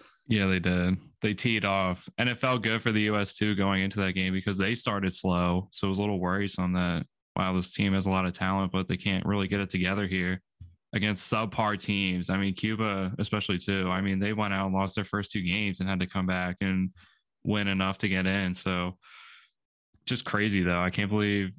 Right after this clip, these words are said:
I can't believe the run that the teams had to go on. I mean, Japan was down going into their game and they had to come back,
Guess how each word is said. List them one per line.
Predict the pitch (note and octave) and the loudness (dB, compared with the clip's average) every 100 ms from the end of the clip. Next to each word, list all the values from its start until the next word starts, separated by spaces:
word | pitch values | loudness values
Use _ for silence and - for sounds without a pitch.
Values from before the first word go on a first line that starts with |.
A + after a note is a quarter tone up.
| _ _ _ | _ _ _
I | A2+ | -2
can't | A#2+ D3 | 0 2
believe | D#3+ D#3 | 2 2
the | D#3+ D3 | 2 2
run | G#2+ G#2 G#2+ A#2 A2 | 2 2 2 2 2
that | G#2 G2+ - _ _ _ - | 2 2 -2 _ _ _ -2
the | B2 | -2
teams | - A#2+ A2 | 2 2 2
had | A#2 | 2
to | G#2+ | 0
go | G2 G#2 | 0 0
on. | G2 F#2+ | 2 2
I | |
mean, | G2+ A2 | 2 2
Japan | G#2+ - A2 A2 | 0 -2 -2 0
was | A2 F#2+ | -2 -4
down | - G2+ G#2+ G#2+ | -2 -2 0 -2
going | G2 G2 G2 | 0 0 0
into | G2 F#2+ | 0 0
their | F#2 G#2 | 0 0
game | F#2 F2+ F2+ F2+ F#2 _ - | 0 0 0 -2 -4 _ -4
and | A2 | -2
they | |
had | G2 | -2
to | G2 | -2
come | G#2 F#2+ | -2 0
back, | F2+ F2 F2 F#2 | 0 0 -2 -4